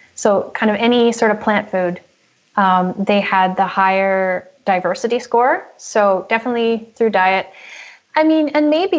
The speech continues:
yeah, through, um, you know, nature and exposing yourself to diverse sources of microbes. I guess there haven't been controlled studies on that, but I think, um, it, it does make intuitive sense that,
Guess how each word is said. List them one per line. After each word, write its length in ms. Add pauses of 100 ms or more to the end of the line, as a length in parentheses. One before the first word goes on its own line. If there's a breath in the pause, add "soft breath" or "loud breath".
(100)
yeah, 240
through, 520
um, 540 (480)
you 100
know, 380
nature 720
and 520
exposing 500
yourself 540
to 520
diverse 400
sources 320
of 60
microbes. 380
I 120
guess 240 (440 loud breath)
there 120
haven't 320
been 180
controlled 400
studies 400
on 140
that, 220
but 120
I 80
think, 400 (100)
um, 460 (420)
it, 280
it 120
does 220
make 200
intuitive 440
sense 420
that, 400